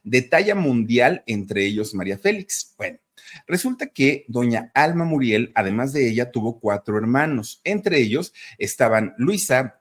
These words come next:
estaba José Manuel, estaba Rodolfo, estaba Virginia y obviamente doña Alma, que Alma Muriel, siendo muy, muy, muy chiquita, siempre se sintió atraída por el cine. Era tanta su, su fascinación por el cine de Alma Muriel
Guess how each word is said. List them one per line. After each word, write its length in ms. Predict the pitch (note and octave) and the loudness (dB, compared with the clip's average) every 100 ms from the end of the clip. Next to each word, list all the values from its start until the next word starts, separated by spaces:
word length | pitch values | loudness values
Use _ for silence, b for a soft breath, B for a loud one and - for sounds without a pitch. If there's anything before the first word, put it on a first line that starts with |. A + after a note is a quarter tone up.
| _ | _
estaba 280 | - F2 F2 | -6 -2 -2
José 320 | - F#2 G#2 | -4 -6 -2
Manuel, 480 | B2 E3 D#3 D#3 D#3+ B B | 0 2 4 2 -2 B B
estaba 340 | F2+ - F#2+ | -8 0 2
Rodolfo, 720 | G#2 D3 D#3 F3 C3 C3+ C#3+ - | 4 2 2 0 0 0 0 -2
estaba 340 | - F#2 G2 | -8 -4 -2
Virginia 600 | A2+ C#3 - F#3 D3 D3 - | -2 -4 -4 -2 0 -2 -4
y 100 | G#2 | -6
obviamente 720 | G2 G#3 G#2 G#2 G2 B2+ - | -4 -2 -2 -2 -2 -4 -4
doña 500 | A2 G2 G2 F#2+ F2 - | -10 -6 -4 -4 -6 -4
Alma, 520 | G#2+ G#2 F#2+ F2 C#2+ _ B B - | 0 0 0 -6 -10 _ B B 0
que 360 | D#3 F3 - | 2 2 2
Alma 320 | - A#2+ B2 C3 | 4 4 6 2
Muriel, 400 | D3+ E3 C#3 - | 2 0 0 -4
siendo 360 | - G#2 A2+ | -6 -2 0
muy, 300 | A#2+ C#3 F3 | 0 0 0
muy, 200 | E3 D#3 | -2 -2
muy 160 | D3 C3+ | -2 -2
chiquita, 480 | C3+ - A#2+ - A2+ B B | -4 -6 -6 -4 -8 B B
siempre 460 | - - E3 F3 E3 | -12 -6 -4 -4 -6
se 140 | D3 | -6
sintió 300 | B2 G#2+ A2+ | -6 -4 -2
atraída 580 | A#2 B2 G#2+ G#2 G2+ G2 | -4 -2 -4 -2 -4 -2
por 180 | G#2+ G#2+ | -2 -2
el 160 | G#2+ | -2
cine. 480 | G#2 - D3+ D3+ - _ _ B B _ _ | -4 -4 -2 -4 -6 _ _ B B _ _
Era 300 | F#3+ A3+ A3+ | 4 4 4
tanta 320 | - F#3+ G3 G3+ | 0 -2 0 -2
su, 320 | - D3 B2+ | 0 -2 -2
su 120 | A2 | -6
fascinación 640 | A2+ G2+ G2 G2 - A#2 | -6 -6 -4 -4 -2 -2
por 120 | B2+ | -2
el 120 | A#2+ A#2 | -4 -4
cine 340 | D#3 C3+ G2 | 0 0 0
de 220 | G2+ G2 | -2 -2
Alma 220 | G2 A2 A#2 | 0 0 0
Muriel 360 | G#2+ F#2+ F2 | 0 -2 -4